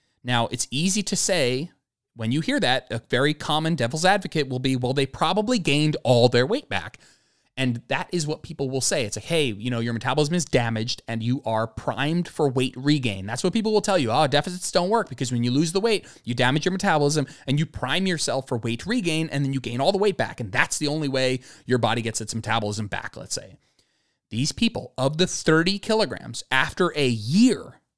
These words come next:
gained five kilograms back on average. I get goosebumps because that is massively successful fat loss. That's a net average of twenty-five kilos down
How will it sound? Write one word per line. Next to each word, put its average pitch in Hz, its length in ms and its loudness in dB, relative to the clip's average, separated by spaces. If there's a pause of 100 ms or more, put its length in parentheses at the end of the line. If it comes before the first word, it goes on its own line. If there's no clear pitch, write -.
(160)
gained 139 240 2
five 143 600 -2
kilograms 123 480 -2
back 113 240 -4
on 101 120 -6
average. 107 480 -10
I 160 80 0
get 240 220 -2
goosebumps 151 520 -2
because 127 260 -6
that 160 180 -4
is 277 160 -4
massively 190 800 0
successful 175 560 -4
fat 156 240 -8
loss. - 280 -14 (640)
That's 269 300 -2 (440)
a 165 80 2
net 190 440 2
average 190 360 -2 (100)
of 131 260 -2
twenty-five 226 760 -2
kilos 202 400 -2
down 123 380 -2